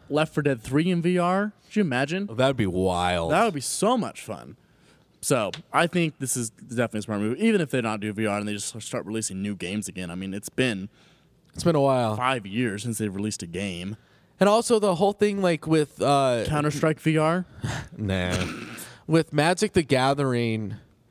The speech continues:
Speaker 2: uh, creator being involved in Artifact.
Speaker 1: Yeah, that's a big,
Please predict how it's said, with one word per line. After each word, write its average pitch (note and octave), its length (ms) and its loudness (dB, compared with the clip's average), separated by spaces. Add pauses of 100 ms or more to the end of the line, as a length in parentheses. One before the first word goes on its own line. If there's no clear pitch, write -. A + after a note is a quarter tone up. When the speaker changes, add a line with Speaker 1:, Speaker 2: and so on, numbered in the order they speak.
(340)
Speaker 2:
uh, A2+ 360 2
creator A2+ 840 0 (360)
being C#3 220 2
involved G#2 680 0
in G2 80 0
Artifact. B2 720 0
Speaker 1:
Yeah, C3+ 220 0
that's B2 180 -4
a F3 60 -2
big, A#2+ 220 -4